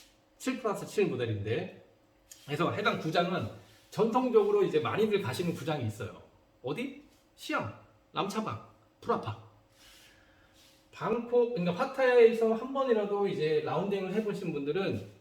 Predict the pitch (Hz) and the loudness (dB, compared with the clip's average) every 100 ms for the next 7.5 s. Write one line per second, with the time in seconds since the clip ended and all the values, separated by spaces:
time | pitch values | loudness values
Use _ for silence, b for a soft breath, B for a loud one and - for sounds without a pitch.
0 | 160 202 240 233 247 262 226 208 202 143 | -2 0 0 0 -2 -4 -2 -2 -2 0
1 | 175 170 127 - 269 285 202 - 147 127 | 0 0 -4 -8 -10 -10 -8 -4 -2 -2
2 | 113 139 117 110 131 214 B B B - | -6 -6 -4 -4 -4 -8 B B B -4
3 | 175 147 107 101 95 - - 110 123 - | -2 0 -4 -6 -10 -10 -14 -14 -16 -12
4 | 156 151 143 120 101 95 90 104 - _ | -10 -8 -8 -6 -8 -8 -10 -12 -16 _
5 | _ _ _ _ _ _ b b b b | _ _ _ _ _ _ b b b b
6 | b - 190 196 175 208 277 269 254 240 | b -2 0 0 -2 0 0 2 0 -4
7 | 226 220 208 196 | -6 -10 -10 -12